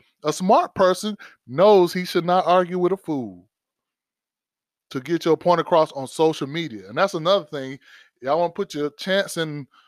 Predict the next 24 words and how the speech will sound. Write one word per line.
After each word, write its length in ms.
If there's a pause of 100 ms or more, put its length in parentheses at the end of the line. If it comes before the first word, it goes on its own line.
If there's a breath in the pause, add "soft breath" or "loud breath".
(280 soft breath)
uh, 220
my, 200
all 460
your 160
trolls 460
on 140
social 280
media 280
and 100
think 160
you 60
ain't 120
gotta 180
do 80
no 120
work. 260
You 160
gotta 260
get 220
out 180
here 160
in 80
these 180
streets. 600